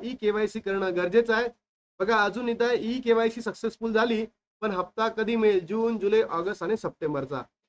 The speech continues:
I hope लाडक्या बहिणींनो तुमच्या लक्षात आलं असेल, मी प्रूफ सहित तुम्हाला दाखवलं की जून, जुलै, ऑगस्ट, सप्टेंबर, तरी तुम्हाला हप्ता मिळाला नसेल, तुम्हाला ईकेवायसी करावी लागेल, हंड्रेड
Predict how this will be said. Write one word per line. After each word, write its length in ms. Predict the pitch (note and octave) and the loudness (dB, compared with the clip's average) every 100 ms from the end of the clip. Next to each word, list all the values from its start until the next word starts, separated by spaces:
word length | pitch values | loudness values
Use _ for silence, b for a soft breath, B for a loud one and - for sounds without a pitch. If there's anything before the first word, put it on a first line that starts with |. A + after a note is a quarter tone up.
| _ - | _ -4
I 80 | G3+ | -2
hope 400 | G3 A#3 C#4+ B3 | 0 0 0 0
लाडक्या 360 | A3+ G#3+ A#3+ | -4 -2 -2
बहिणींनो 380 | A3+ A#3 A#3 A#3 | -2 -2 -2 -2
तुमच्या 320 | A#3 G#3+ A3 | -2 -8 -6
लक्षात 380 | G#3+ G#3 B3 B3 | -6 -4 -4 0
आलं 180 | A#3 A#3 | 0 -2
असेल, 220 | A3+ A3+ | 0 -2
मी 140 | A3 A3+ | -2 -8
प्रूफ 380 | - C#4 C4+ | -4 -4 -2
सहित 160 | B3 C4 A#3 | -2 -2 -2
तुम्हाला 260 | A3 A3 | 2 2
दाखवलं 520 | G#3+ G3+ A3+ A#3 G3 F#3 _ _ _ G#3+ | 2 2 2 4 4 2 _ _ _ -10
की 60 | |
जून, 540 | D#3 F#3 C4 C#4+ C#4 A#3 | -6 -2 0 0 0 0
जुलै, 380 | A3+ A#3 A#3+ B3 - | 4 6 6 2 0
ऑगस्ट, 480 | F#3+ G#3 C4 C4 _ _ _ _ _ A3+ | 0 2 0 -2 _ _ _ _ _ -8
सप्टेंबर, 540 | A3+ - C4+ B3+ F3 C3+ _ _ _ _ _ _ _ _ | -8 2 4 4 2 -2 _ _ _ _ _ _ _ _
तरी 260 | G#3+ A3+ D4+ | 2 4 2
तुम्हाला 380 | C4 B3+ B3 A#3+ | 0 0 4 4
हप्ता 360 | A#3 - A#3+ | 2 0 0
मिळाला 400 | A#3 A3+ A3 A3+ | 4 6 6 4
नसेल, 320 | A3 A#3 A#3 - | 2 0 0 0
तुम्हाला 340 | G3+ G#3 G#3+ - | 0 0 0 -2
ईकेवायसी 760 | A#3 C4+ B3 A3+ G#3 A3 - A3+ | -2 -2 2 2 2 0 -2 -8
करावी 600 | - F#3+ F#3+ F#3+ G3 F3+ | -2 2 2 2 0 2
लागेल, 460 | G3+ A#3 G#3+ C#3 - - | 2 4 4 4 -4 -6
हंड्रेड 360 | G3 A3+ B3 | -4 0 0